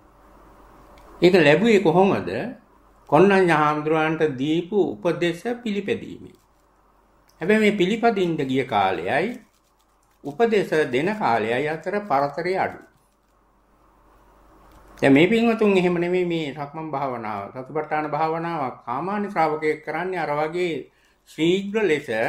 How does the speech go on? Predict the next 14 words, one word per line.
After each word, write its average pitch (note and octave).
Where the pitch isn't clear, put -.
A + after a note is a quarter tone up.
නෙමෙයි. E3
උපදේශ F3
ලබාගෙන, F#3
ලබා D#3+
දෙන C#3+
විටම G#3
ඒ D#3+
උපදේශට E3+
අනුගත D#3
කමඨහන D#3+
වැඩෙන්නේ D#3
නැහැ C3
සාමාන්‍ය C3
ශ්‍රාවකයෙක්ගේ. -